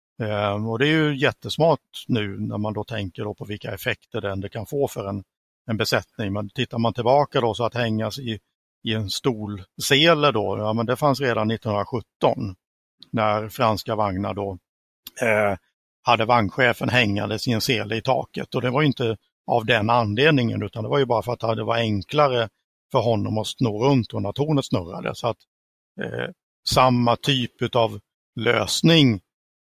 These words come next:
kan man se då från förr i tiden och fram till idag på olika sätt. Men det kan vara anledningen till den här lösningen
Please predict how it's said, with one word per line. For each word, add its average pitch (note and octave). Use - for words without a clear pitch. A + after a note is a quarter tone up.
kan A#2
man A2+
se D3
då G#2+
från G2+
förr C#3+
i B2+
tiden A#2
och A#2+
fram G2+
till A2
idag B2+
på A#2+
olika G2+
sätt. -
Men A2
det G#2+
kan G#2+
vara A#2+
anledningen B2+
till A2
den G#2
här G#2
lösningen G2+